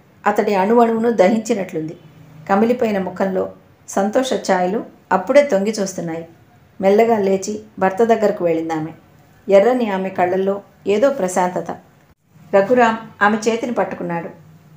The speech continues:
కళ్యాణి నుదుటి మీద చేయి వేసిందామె. ఆమె పెదవులపై ఏదో కాంతి చిరునవ్వై మెరిసింది.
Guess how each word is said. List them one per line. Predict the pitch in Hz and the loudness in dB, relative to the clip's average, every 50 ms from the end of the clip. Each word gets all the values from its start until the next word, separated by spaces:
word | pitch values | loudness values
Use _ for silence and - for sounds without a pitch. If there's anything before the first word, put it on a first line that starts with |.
| - - - | -8 0 2
కళ్యాణి | 208 214 226 247 254 247 | 2 4 4 2 2 2
నుదుటి | 240 220 208 208 202 202 - 208 | 0 -2 -2 -2 -4 -4 -6 -8
మీద | 208 202 202 | -6 -6 -6
చేయి | 220 214 - 220 202 202 196 | -6 -6 -2 0 0 2 2
వేసిందామె. | 185 180 180 180 170 170 165 165 165 165 160 - - - - _ _ _ _ _ - 196 | 0 -2 -4 -6 -10 -10 -10 -10 -8 -10 -10 -12 -16 -20 -20 _ _ _ _ _ -6 -4
ఆమె | 202 202 202 | -2 -2 -2
పెదవులపై | 196 - 196 180 202 208 214 208 208 202 190 196 196 - - _ _ _ _ _ - - | -2 -2 -2 0 0 0 -2 -2 -2 -2 -4 -4 -6 -10 -18 _ _ _ _ _ -2 0
ఏదో | 202 214 214 - 254 | 2 4 6 4 4
కాంతి | 262 - 190 185 190 208 214 - 208 190 - - _ _ - - | 4 2 0 -2 -2 -2 -4 -6 -8 -12 -12 -16 _ _ -2 0
చిరునవ్వై | 214 214 226 240 240 233 233 240 | 2 2 4 4 2 2 2 2
మెరిసింది. | 233 202 185 180 175 - - 170 165 - | 0 0 0 -2 -4 -4 -10 -12 -12 -12